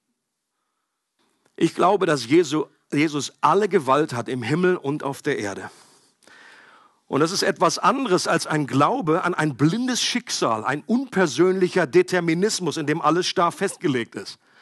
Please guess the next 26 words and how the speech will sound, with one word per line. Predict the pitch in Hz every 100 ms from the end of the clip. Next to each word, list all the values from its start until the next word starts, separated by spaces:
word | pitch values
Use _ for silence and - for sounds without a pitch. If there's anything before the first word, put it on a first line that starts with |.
| - -
Das | -
ist |
etwas | 135 147 -
anderes. | 185 101 - - - _ - - - - -
Die | -
Bi-, | 180 202
die | 262 214
biblische | 175 277 254 240
Lehre | 208 240 240
von | 220
der | 196
Souveränität | 143 180 180 180 202 160
Gottes | 175 254 214
bedeutet | - 170 214 220
eben | 220 233 226 254
nicht, | 349 - -
dass | 214
es | 175 -
keine | 202 190
Rolle | 156 240 240
spielt, | - 233 233
was | 208 196 127
wir | 254 294
tun. | - 240 139 87 - _ - - - - _ _ _ _ _
Dass | - 170
es | 196